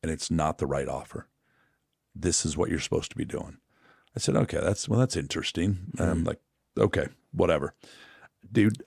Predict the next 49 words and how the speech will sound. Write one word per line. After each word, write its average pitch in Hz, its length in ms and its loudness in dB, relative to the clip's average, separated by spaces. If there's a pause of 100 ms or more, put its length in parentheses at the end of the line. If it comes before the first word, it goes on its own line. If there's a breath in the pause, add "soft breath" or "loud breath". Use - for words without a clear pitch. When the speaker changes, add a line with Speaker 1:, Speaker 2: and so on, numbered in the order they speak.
(140)
Speaker 2:
Sure 117 320 6
enough. 117 440 4
Speaker 1:
Oh, 151 220 10
my 80 160 0
God. 71 240 -4
Speaker 2:
<laughs> - 1500 2
Speaker 1:
Five, 135 340 6
four 151 240 4
or 139 40 4
five 131 300 8
days 113 280 8
later, 76 340 4 (540)
I 90 60 2
get 90 120 4
a 85 40 2
call 85 240 4
from 92 120 2
my 78 120 4
agent. 71 320 -2 (1080)
"Boston 104 340 4
Bruins 92 300 4
called. 92 280 0
They 85 100 2
want 82 300 0
you 82 60 0
to 85 60 0
come 78 480 -2 (100)
and, 73 400 -8
uh, 76 220 -8 (100)
interview 85 340 -2
for 80 340 0
the 76 140 -2
color 90 260 0
commentary 82 520 -2
job. 76 280 -2
They 76 100 -2
think 76 240 -6
you're 73 140 -6
our 67 100 -6
guy." 67 240 -8 (760 soft breath)
I 104 120 4
do 90 160 2
a - 20 2
lot 76 140 2
of 71 80 -10
T 80 180 -4
V 76 120 -4
stuff 76 380 -2
and 71 260 -2